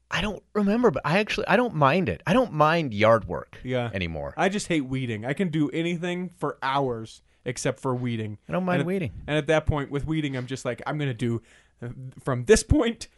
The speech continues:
Speaker 2: to this point, and that's what I'm weeding today, and I'm not doing a little bit more,
Speaker 1: Right.
Speaker 2: not even a teeny bit more."
Speaker 1: <laughs>
Speaker 2: Um,
Speaker 1: Well, you know, it's, with Saturday conference, so we, we have a, uh,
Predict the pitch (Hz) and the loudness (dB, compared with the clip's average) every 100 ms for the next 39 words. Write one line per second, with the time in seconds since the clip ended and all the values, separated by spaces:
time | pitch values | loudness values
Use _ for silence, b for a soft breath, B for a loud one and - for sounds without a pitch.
0 | - 139 143 220 - 220 220 - 190 175 | -12 -10 -6 -6 -4 -4 -4 -6 -8 -2
1 | 190 202 202 190 180 185 180 170 180 175 | -2 0 2 2 2 0 0 -2 0 0
2 | 135 123 127 135 127 113 131 226 - 302 | 0 -2 -6 -4 -4 -4 -2 -2 0 -2
3 | 269 240 175 123 92 92 - 214 170 156 | 2 2 4 2 2 4 4 2 2 2
4 | 135 139 294 339 254 262 - 214 185 139 | 0 -2 0 0 0 0 2 2 2 0
5 | 120 _ B B B B B - 139 131 | -4 _ B B B B B -6 0 2
6 | 123 117 113 165 170 170 151 127 147 147 | 2 0 -2 0 2 6 6 4 2 0
7 | - 208 175 127 123 117 117 - 123 135 | 6 8 8 6 2 2 0 2 4 4
8 | 127 - - 131 123 110 - 123 113 104 | 0 -8 -4 0 2 0 -2 2 2 4
9 | 101 98 92 90 90 | 2 4 2 2 -2